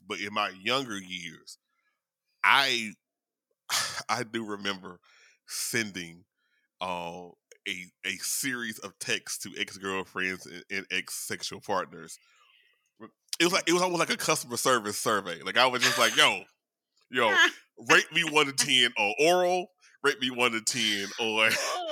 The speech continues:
Speaker 1: on
Speaker 2: my
Speaker 1: intercourse,
Speaker 2: God.
Speaker 1: rate me one to ten on foreplay." Like, I, c-, because I was trying to get a sense, and for me, it was, it was just trying to get a sense of being a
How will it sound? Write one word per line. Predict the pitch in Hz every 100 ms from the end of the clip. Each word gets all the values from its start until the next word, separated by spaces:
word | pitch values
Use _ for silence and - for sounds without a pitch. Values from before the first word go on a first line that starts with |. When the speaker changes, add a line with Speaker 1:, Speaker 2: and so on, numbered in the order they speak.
| 285 - 131
Speaker 1:
on | 127 120
Speaker 2:
my | 131
Speaker 1:
intercourse, | 175 185 185 190 180 180
Speaker 2:
God. | - -
Speaker 1:
rate | 139
me | 135
one | 123 127 117
to |
ten | 113 127 120 113
on | 107 107 -
foreplay." | 180 180 175 165 - 139
Like, | 139
I, | 139 170 - -
c-, | 147
because | 139 143 131 -
I | 151
was | 165 -
trying | 156 135
to |
get | 127
a | 117
sense, | - 147 131 - - _ _ _ _ _ _ _
and | 196
for | 226 - 269
me, | 233 254
it |
was, | 180 - -
it |
was | 160
just | 156
trying | 180 156
to | 139
get | 120
a |
sense | - 131 107
of | 104
being | 101 117 107 104 - - - _ _ _ _
a | 95